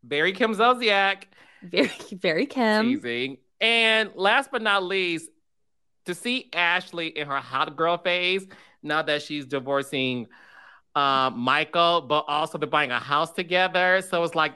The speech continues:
Speaker 1: is this a scam? So
Speaker 2: It's
Speaker 1: this
Speaker 2: very
Speaker 1: may be,
Speaker 2: messy.
Speaker 1: this may be, 'cause listen, in my opinion, season, was it season five or four?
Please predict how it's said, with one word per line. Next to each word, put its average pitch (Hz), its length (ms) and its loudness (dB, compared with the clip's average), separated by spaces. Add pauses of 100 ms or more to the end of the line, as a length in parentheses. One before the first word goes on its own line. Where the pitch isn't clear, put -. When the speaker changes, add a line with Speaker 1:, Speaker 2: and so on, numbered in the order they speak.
Speaker 1:
is 147 160 -6
this - 240 -2
a 202 60 -6
scam? 202 680 -2
So 165 520 4 (120)
Speaker 2:
It's 208 220 -4
Speaker 1:
this 185 240 2
Speaker 2:
very 185 140 4
Speaker 1:
may 185 180 6 (100)
be, 160 160 4
Speaker 2:
messy. 170 480 -2 (400)
Speaker 1:
this 156 360 -4
may 139 300 0
be, 98 340 -10 (340)
'cause 165 160 -2 (140)
listen, 135 300 -4
in 107 80 -12
my 95 180 -8
opinion, 90 520 -14 (1900)
season, 185 680 -2
was 160 140 0
it 143 80 -6
season 247 360 -6
five 127 300 0
or 107 80 -8
four? 90 540 -10